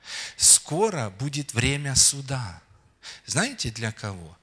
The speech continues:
Для тех, которые не веровали в Иисуса. Вы скажете: «Ой, какой бу-, злой Бог». Я не думаю так. Вы когда-нибудь говорили своим детям: «Сынок, я тебе уже два раза сказал»,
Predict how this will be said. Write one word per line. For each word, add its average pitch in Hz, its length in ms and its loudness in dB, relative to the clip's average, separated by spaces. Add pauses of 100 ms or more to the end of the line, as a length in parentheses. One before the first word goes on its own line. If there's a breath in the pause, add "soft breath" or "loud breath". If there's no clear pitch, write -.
(140)
Для 110 140 -6
тех, - 400 0 (200 loud breath)
которые 107 460 -6
не 120 140 -4
веровали 117 600 -8
в 85 120 -16
Иисуса. - 500 -6 (1120 loud breath)
Вы 131 60 0
скажете: 147 360 -4
«Ой, 180 140 -2
какой 185 340 -6
бу-, 156 240 -12
злой 160 320 -2
Бог». 147 320 -8 (480 loud breath)
Я 110 140 -6
не 147 140 -2
думаю 170 440 -6
так. 82 240 -16 (760 loud breath)
Вы 151 80 -4
когда-нибудь 185 560 -2
говорили 202 460 0
своим 156 440 2
детям: 110 420 -6 (960 loud breath)
«Сынок, 214 500 2
я 180 140 4
тебе 226 260 -4
уже 233 160 -2
два 180 220 2
раза 208 360 0
сказал», 117 600 -4